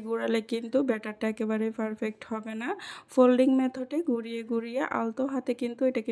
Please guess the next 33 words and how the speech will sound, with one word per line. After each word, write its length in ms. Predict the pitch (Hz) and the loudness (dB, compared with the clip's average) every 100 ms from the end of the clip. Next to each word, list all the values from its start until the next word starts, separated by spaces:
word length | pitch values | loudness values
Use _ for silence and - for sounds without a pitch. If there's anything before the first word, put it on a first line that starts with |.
| 220 | -4
মিশিয়ে 300 | 220 - 226 220 | -6 -6 -8 -8
নিতে 180 | 214 226 | -6 -6
হবে, 180 | 226 220 - 240 | -6 -6 -6 -6
একেবারেই 440 | 233 254 247 269 269 | -4 -6 -4 -2 -2
তাড়াহুড়া 440 | 220 202 214 214 214 214 | -2 -4 -6 -8 -8 -4
করা 180 | 214 214 | -4 -2
যাবে 200 | 214 220 220 | -4 -2 -2
না। 60 | 302 - - - - - - | -2 -4 -16 -20 -20 -6 4
তো 60 | 262 247 | 6 6
এখানে 260 | 240 254 269 247 | 2 0 0 -2
আমার 160 | 240 226 | -2 -4
ব্যাটারটা 380 | 226 233 226 247 - | -6 -6 -6 -4 -2
একেবারে 340 | 226 233 233 233 226 | -2 -4 -4 -2 -2
রেডি 200 | 220 233 | -2 -4
হয়ে 180 | 240 240 233 | -4 -6 -6
গিয়েছে। 320 | 240 240 240 277 - | -2 -2 0 -2 0
এ 20 | 240 254 | -2 0
পর্যায়ে 380 | 247 254 254 247 | -2 0 0 0
যদি 180 | 254 247 311 | -2 -2 -4
আপনাদের 340 | - 233 220 226 220 | -4 -6 -6 -4 -4
মনে 160 | 220 233 | -2 -2
হয় 140 | 226 220 | -4 -4
যে 60 | 262 | -2
ব্যাটারটা 340 | 214 220 214 214 | -2 -4 -6 -8
একটু 120 | 214 220 | -6 -4
ঘন 140 | 214 220 226 | -2 -2 -2
হয়ে 180 | 226 226 220 | -2 -4 -4
গিয়েছে, 240 | 226 220 277 | -6 -4 -4
তাহলে 220 | 254 220 220 | -4 -4 -6
আপনারা 320 | 220 214 220 220 226 | -6 -4 -4 -4 -6
চাইলে 300 | 220 220 285 - - - - 233 | -6 -2 -2 -2 -10 -10 0 0
আপনাদের 360 | 233 247 240 254 254 247 208 - - - - | 2 0 2 4 4 2 0 -2 -4 -10 -4
প্রয়োজন 460 | 226 214 214 214 | 2 4 4 2